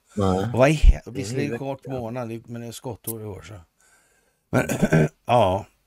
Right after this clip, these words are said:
Speaker 2: Nej, jag vet allvarligt talat inte riktigt där hur, hur
Speaker 1: Det gör inte
Speaker 2: i
Speaker 1: jag heller, men
Speaker 2: helvete
Speaker 1: jag
Speaker 2: ska man få hålla grytan kokande här, alltså.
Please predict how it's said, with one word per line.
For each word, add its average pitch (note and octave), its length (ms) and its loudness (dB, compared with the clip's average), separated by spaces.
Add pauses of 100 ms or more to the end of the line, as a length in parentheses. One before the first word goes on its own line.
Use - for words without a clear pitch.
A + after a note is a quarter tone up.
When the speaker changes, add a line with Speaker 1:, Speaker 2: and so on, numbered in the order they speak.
(1120)
Speaker 2:
Nej, C#3+ 140 6
jag C3 120 6
vet F3 340 0
allvarligt E2+ 360 -4
talat F2 300 -12
inte F2 240 -14
riktigt - 280 -20 (160)
där E2+ 460 -6
hur, F#2+ 200 -10
hur G#2+ 540 -10
Speaker 1:
Det - 80 -20
gör B2 200 -2 (120)
inte - 160 2
Speaker 2:
i - 20 4
Speaker 1:
jag C#3+ 120 4
heller, G3 300 4
men D#2 120 -4
Speaker 2:
helvete G#3+ 140 0
Speaker 1:
jag D#3 100 -6
Speaker 2:
ska - 220 -4
man G2+ 180 -10
få F2+ 300 -12 (920)
hålla A2+ 280 4
grytan G2+ 360 -2
kokande F2 440 -8
här, F2+ 180 -12
alltså. - 220 -16